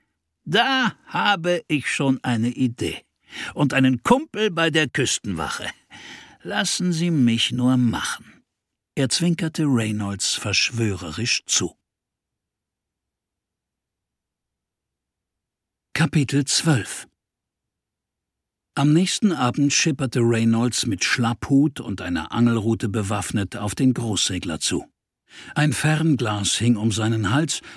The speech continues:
und in regelmäßigen Abständen warf er einen Blick auf die Arctic Breeze.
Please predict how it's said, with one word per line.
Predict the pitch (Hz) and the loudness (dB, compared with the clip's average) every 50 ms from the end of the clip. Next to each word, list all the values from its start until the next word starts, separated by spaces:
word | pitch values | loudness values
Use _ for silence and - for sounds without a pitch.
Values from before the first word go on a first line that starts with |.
| - - _ | -20 -10 _
und | - 147 151 131 - | 2 2 2 2 2
in | 147 143 143 | 2 2 4
regelmäßigen | 131 123 160 185 180 175 160 156 147 131 - 131 117 - 107 | 4 4 2 2 2 2 2 2 2 2 0 0 -2 -4 -4
Abständen | 107 117 113 - - - - 117 117 117 110 - 123 123 120 104 | -6 -6 -4 -4 -4 -4 0 2 2 2 2 4 4 2 4 2
warf | 107 113 117 104 - - - | 0 -2 -4 -4 -6 -8 -4
er | - 123 113 - | -2 -2 -2 0
einen | - 113 110 110 98 | 0 0 0 0 0
Blick | 90 104 95 90 - - - - | -2 -4 -6 -6 -8 -10 -8 -6
auf | - - - | -6 -4 -4
die | - 117 - - | -4 -4 -4 -4
Arctic | - 92 82 - - - - - - | -4 -4 -4 -4 -6 -8 -8 -8 -6
Breeze. | - - 110 104 90 87 - - - | -2 0 0 0 0 -2 -6 -10 -10